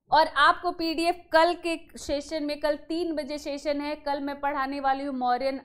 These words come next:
आर्ट, मौर्य कला, और सिर्फ मौर्य कला ही नहीं पढ़ाऊंगी, मौर्यकालीन समाज कैसा था, स्त्रियों की दशा कैसी थी, संस्कृति कैसा था, इस पर भी मैं आप लोगों को पढ़ाऊंगी। ठीक,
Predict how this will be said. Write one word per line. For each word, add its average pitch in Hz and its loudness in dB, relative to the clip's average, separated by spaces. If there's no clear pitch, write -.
आर्ट, 214 0
मौर्य 269 0
कला, 262 2
और 269 4
सिर्फ 349 -2
मौर्य 320 6
कला 302 4
ही 339 2
नहीं 330 0
पढ़ाऊंगी, 294 -2
मौर्यकालीन 349 4
समाज 285 0
कैसा 277 2
था, 277 -2
स्त्रियों 339 -2
की 349 -4
दशा 277 -2
कैसी 285 -4
थी, 302 -6
संस्कृति 311 0
कैसा 277 0
था, 277 -4
इस 294 -6
पर 320 2
भी 311 -2
मैं 285 -4
आप 233 -4
लोगों 233 -4
को 226 -10
पढ़ाऊंगी। 196 -8
ठीक, 359 4